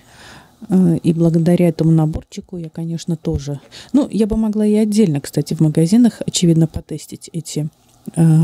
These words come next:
ароматы, они у нас есть. Э, но, тем не менее, вот благодаря наборчику я купила и Lancôme Гипноз, и Мираклы,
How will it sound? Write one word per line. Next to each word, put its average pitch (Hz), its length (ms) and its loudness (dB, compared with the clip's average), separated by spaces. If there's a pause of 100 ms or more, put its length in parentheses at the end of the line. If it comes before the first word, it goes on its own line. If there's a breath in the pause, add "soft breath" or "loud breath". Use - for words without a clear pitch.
ароматы, 196 420 2
они 175 160 2
у 214 40 6
нас 180 240 2
есть. - 360 -8 (640 loud breath)
Э, 170 60 -6
но, 160 680 0
тем 190 200 2
не 185 100 2
менее, 202 420 4
вот 156 260 -6
благодаря 156 480 -2
наборчику 202 680 -4 (920 loud breath)
я 170 100 -2
купила 160 400 -8
и - 160 -10
Lancôme 156 640 -8
Гипноз, 240 680 0
и 175 120 2
Мираклы, 226 840 0